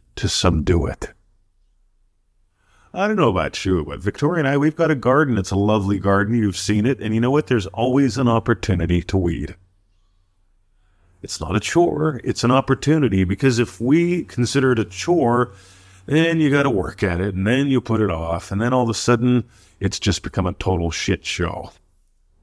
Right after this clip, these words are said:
And I'm not a fan of shit show manifesting.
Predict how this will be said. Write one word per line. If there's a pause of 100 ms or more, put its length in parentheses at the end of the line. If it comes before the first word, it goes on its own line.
(180)
And
I'm
not
a
fan
of
shit
show
manifesting.